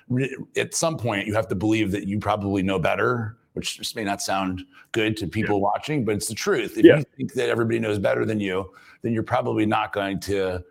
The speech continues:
Speaker 1: bet big on yourself. You're gonna, you know, go a whole different direction, which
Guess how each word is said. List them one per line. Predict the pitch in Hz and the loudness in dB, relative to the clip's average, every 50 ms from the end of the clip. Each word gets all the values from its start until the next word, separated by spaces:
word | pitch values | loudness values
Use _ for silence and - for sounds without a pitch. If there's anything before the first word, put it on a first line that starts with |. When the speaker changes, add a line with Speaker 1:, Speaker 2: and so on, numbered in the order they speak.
| _ _ | _ _
Speaker 1:
bet | - 123 113 - 123 | 0 0 0 2 0
big | 113 110 92 | 0 2 2
on | 98 98 90 | 0 0 0
yourself. | 90 87 - - 135 107 98 95 92 95 - - 110 | 0 0 2 2 2 2 2 0 -4 -6 -8 -4 -2
You're | 107 101 104 | -2 -2 0
gonna, | 98 95 92 95 98 117 - - | -2 -2 -2 -2 -2 -4 -6 -6
you | 120 107 | -6 -4
know, | 95 90 90 87 87 - - - - - - - _ _ _ _ _ _ 185 - - - | -4 -2 -2 -4 -4 -8 -16 -20 -20 -20 -20 -20 _ _ _ _ _ _ -20 -20 -14 -2
go | - 127 120 113 | 0 0 2 2
a | |
whole | 107 117 117 95 | 2 0 0 0
different | 104 - 90 90 85 | 0 0 -2 0 2
direction, | 117 131 123 - - - 80 73 78 | 2 2 0 0 -4 -8 -8 -6 -6
which | 85 85 - - - | -4 -4 -4 -6 -8